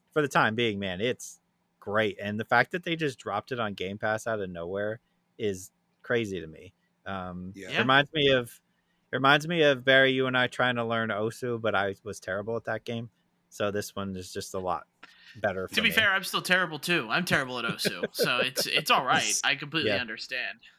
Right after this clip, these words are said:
Speaker 1: Yeah, but I feel like I can progress farther in this game.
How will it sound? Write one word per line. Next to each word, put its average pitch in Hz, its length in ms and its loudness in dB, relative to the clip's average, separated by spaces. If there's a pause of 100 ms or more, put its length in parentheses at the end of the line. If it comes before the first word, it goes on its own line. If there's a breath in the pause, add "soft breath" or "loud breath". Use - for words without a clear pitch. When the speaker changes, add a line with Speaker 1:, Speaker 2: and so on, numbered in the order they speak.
(140)
Speaker 1:
Yeah, 92 240 -4 (400)
but 139 80 6
I 143 80 10
feel 196 200 6
like 190 180 6
I 160 100 8
can 147 200 -8
progress 123 480 0
farther 113 480 2
in 95 120 -6
this 98 180 -8
game. 87 320 -10